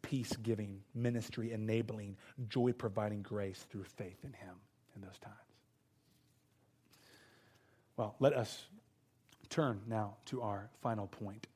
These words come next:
the focus of pressing on. The focus of pressing on. We go, a-, as we're talking about the anatomy of, uh,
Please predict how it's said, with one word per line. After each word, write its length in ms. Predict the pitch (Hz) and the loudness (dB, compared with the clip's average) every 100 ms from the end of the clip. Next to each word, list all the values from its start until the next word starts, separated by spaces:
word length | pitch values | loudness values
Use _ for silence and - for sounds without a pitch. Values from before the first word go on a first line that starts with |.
| _ _ _ _ - _ | _ _ _ _ -20 _
the 80 | - | -6
focus 420 | - 143 - 120 | 0 0 0 -8
of 80 | - | -8
pressing 300 | - 98 95 | -10 -10 -10
on. 80 | 87 - _ _ _ _ _ _ - | -14 -16 _ _ _ _ _ _ -20
The 60 | - | -4
focus 260 | 135 117 113 | -2 -2 -6
of 80 | - | -12
pressing 240 | 98 101 | -12 -12
on. 80 | - - _ _ _ _ _ _ _ _ _ - - - - - - 139 | -16 -20 _ _ _ _ _ _ _ _ _ -20 -20 -20 -20 -20 -8 4
We 60 | |
go, 260 | 143 139 139 - - - - - - 143 | 6 6 2 -8 -20 -20 -20 -20 -2 2
a-, 180 | 143 | 6
as 120 | 143 123 | 6 6
we're 120 | 135 | 4
talking 320 | 151 160 165 | 8 6 8
about 120 | 151 | 6
the 80 | 143 | 6
anatomy 440 | 131 131 151 156 | 6 8 8 6
of, 360 | 139 131 135 117 - - | 8 10 10 6 -4 2
uh, 140 | 131 | 4